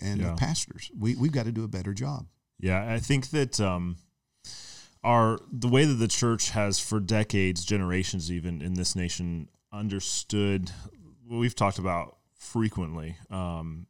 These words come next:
Speaker 2: public theology, political theology.
Speaker 1: Yeah.
Speaker 2: It's all been very theoretical. We've not re-, it's not had to come into contact with the enemy. Um,
Speaker 1: Mm-hmm.
Speaker 2: and so now that we're facing some really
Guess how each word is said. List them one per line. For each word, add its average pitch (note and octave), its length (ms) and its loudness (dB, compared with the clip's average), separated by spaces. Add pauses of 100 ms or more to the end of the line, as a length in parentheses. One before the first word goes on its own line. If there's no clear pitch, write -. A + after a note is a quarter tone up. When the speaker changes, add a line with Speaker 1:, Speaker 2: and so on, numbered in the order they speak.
Speaker 2:
public G2 260 -4
theology, F2 560 -4
political E2 460 -8
theology. D#2+ 600 -10 (280)
Speaker 1:
Yeah. G2 140 -10 (140)
Speaker 2:
It's F#2+ 140 -2
all A2+ 140 4
been G#2 200 2
very F#2+ 240 -2
theoretical. F#2 840 0
We've F2+ 180 0
not F#2+ 320 -2
re-, G#2 160 -2
it's F#2+ 160 -4
not G2 220 0
had F#2 200 -2
to F2 60 -6
come F#2 280 0
into E2+ 160 -2
contact E2+ 560 -6
with E2+ 140 -6
the D#2 140 -4
enemy. F2+ 340 0 (240)
Um, A2 260 6
Speaker 1:
Mm-hmm. A#2 160 4 (460)
Speaker 2:
and G#2 100 2
so G#2 140 4
now A2+ 420 6
that A2+ 200 2
we're G2 280 0
facing F2+ 840 0
some F#2+ 600 -2
really G2 760 2